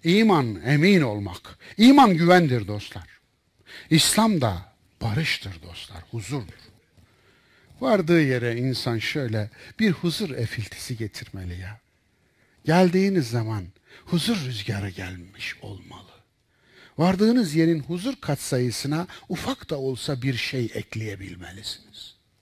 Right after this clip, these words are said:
Vardığınız, durduğunuz yerde güven katsayısına bir şey ekleyebilmelisiniz. Şöyle bakar mısınız? Şu toplumun haline bakar mısınız?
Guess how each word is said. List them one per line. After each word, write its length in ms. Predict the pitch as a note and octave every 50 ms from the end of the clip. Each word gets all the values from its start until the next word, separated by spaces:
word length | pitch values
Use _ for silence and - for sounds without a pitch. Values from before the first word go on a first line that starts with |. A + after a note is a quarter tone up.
| _ _ _ _ _ _ - - - - - -
Vardığınız, 720 | D#3 E3 F3+ G3 G3+ F3 G#3 A3 A3+ A3+ A3+ G3+ D3 C3
durduğunuz 600 | A#2+ E3 F3+ E3 D3 E3+ F3+ G3 A3 A3+ F3 D3
yerde 540 | C#3 C3 A#2+ G#2 G2+ G#2+ G2+ D3+ E3+ F3+ F#3 - - - - -
güven 540 | C3+ D3+ F#3+ G3 G3+ A#3 C4 C4 G#3+ F3
katsayısına 920 | D#3 - - D#3+ C#3+ - - - - C3+ A#2+ A#2 G#2+ - - D3 D#3 D#3+ C3+
bir 60 | B2
şey 280 | A#2 A#2+ B2+ C#3 C3+ A#2
ekleyebilmelisiniz. 1400 | A#2 - - - B2 A#2+ A#2 G#2+ A2+ G#2+ G#2 G#2+ A2 A2+ A#2 B2 - - - - _ _ - - - - - - _ _ _ _ _ _ _ _ _ _ _ _ - - _ _ _ _ _ _ _ _ _ _ -
Şöyle 440 | - - - D3+ C#3+ D3 E3 D#3+ C#3+
bakar 300 | D3+ - - F#3+ G3+ G3
mısınız? 680 | D#3 A#2 G2+ - - G2+ G2 A2 G2+ - - - - _
Şu 260 | - - - - F3+ -
toplumun 440 | - C3+ - - C3 B2 B2 A#2
haline 400 | G#2+ - A#2 A2+ G#2+ G#2 A#2 A2+
bakar 320 | G#2 G#2+ - - D3 D3 D3+ A#2+ A2
mısınız? 560 | G2+ - - - _ _ - - - - -